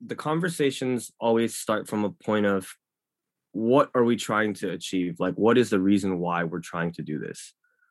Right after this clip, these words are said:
Right. And, you know, I think what L A F C does so well is find a way to represent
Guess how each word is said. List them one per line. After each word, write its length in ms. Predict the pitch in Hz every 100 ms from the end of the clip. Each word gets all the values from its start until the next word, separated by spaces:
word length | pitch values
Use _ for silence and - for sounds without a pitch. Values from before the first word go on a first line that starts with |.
| _
Right. 300 | - 87 87 85 _
And, 500 | 95 90 90 87 85 82 - -
you 140 | 101
know, 280 | 95 85 78 - _ -
I 120 | 95
think 340 | - 107 95 - _ _ _ _
what 260 | 101 110 101
L 120 | 107
A 100 | 110
F 80 | 98
C 120 | 98
does 300 | 87 95 92
so 340 | - - 95
well 520 | 90 87 87 87 82 -
is 500 | 90 87 85 - - _ _ _
find 340 | - 110 117 120
a 60 |
way 240 | 104 98 98
to 160 | -
represent 600 | 90 85 85 85 87 78